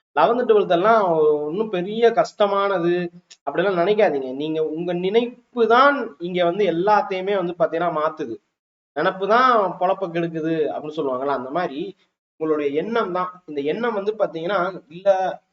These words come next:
எனக்கு வந்து ரொம்ப கஷ்டமா இருக்கு, இந்த லெவன்த் எல்லாம் மைண்டுக்குள்ளேயே செட் ஆக மாட்டேங்குது, ட்வெல்த்தும் படிக்கணுங்கிறாங்க, ட்வெல்த்தும் வந்து எப்படி படிக்கணும்னு எனக்கு தெரியல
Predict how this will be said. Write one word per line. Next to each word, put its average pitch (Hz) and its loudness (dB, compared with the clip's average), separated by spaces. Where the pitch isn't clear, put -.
எனக்கு 151 -2
வந்து 175 0
ரொம்ப 185 0
கஷ்டமா 190 0
இருக்கு, 165 0
இந்த 151 2
லெவன்த் 185 0
எல்லாம் 160 0
மைண்டுக்குள்ளேயே 185 -4
செட் 175 -4
ஆக 196 2
மாட்டேங்குது, 147 -6
ட்வெல்த்தும் 277 2
படிக்கணுங்கிறாங்க, 175 0
ட்வெல்த்தும் 254 0
வந்து 233 0
எப்படி 214 -4
படிக்கணும்னு 175 -2
எனக்கு 170 -2
தெரியல 147 -2